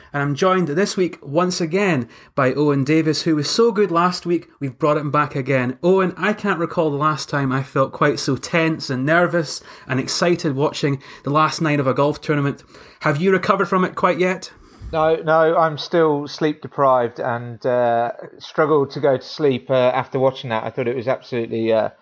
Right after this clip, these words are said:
Speaker 2: just brilliant, brilliant stuff. Um, great for the game and, um, two great players. I, I, I loved everything, every single minute of it.
Speaker 1: Yeah, absolutely. And, uh, obviously, you know, Sergio came in with so many questions to answer about, you know, his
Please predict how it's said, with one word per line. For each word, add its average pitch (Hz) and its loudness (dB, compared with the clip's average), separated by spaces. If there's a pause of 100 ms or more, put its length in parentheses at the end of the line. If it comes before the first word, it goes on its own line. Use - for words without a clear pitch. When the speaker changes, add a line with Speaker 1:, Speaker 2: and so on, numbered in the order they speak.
(560)
Speaker 2:
just 131 -2
brilliant, 120 2
brilliant 110 -2
stuff. - -2
Um, 110 -2
great 127 0
for - -16
the 127 -4
game 127 2
and, 117 -2
um, 113 0 (440)
two 151 0
great 120 2
players. 113 2
I, 120 0
I, 120 0
I 120 0
loved 120 0
everything, 113 -4
every 120 0
single 117 -8
minute 110 -8
of 101 -10
it. 107 -8 (1080)
Speaker 1:
Yeah, 143 2
absolutely. 151 0
And, 123 0
uh, 123 4
obviously, 156 0
you 139 0
know, 139 0
Sergio 151 2
came 143 -2
in 143 0
with 127 -4
so 160 0
many 147 2
questions 156 -2
to - -10
answer 143 -2
about, 131 0 (360)
you 127 -6
know, - -6
his 143 -2